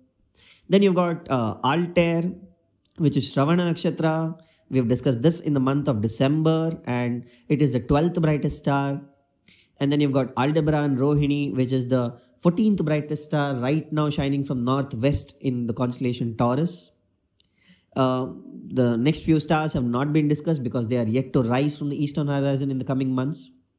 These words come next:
And then we'll come to the seventeenth brightest star, Pollux.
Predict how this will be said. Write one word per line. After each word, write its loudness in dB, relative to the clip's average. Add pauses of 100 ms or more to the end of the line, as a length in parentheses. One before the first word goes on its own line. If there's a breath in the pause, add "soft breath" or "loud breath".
(640)
And 4
then 4
we'll 2
come 2
to 2
the 2
seventeenth 2
brightest 0
star, -4
Pollux. -2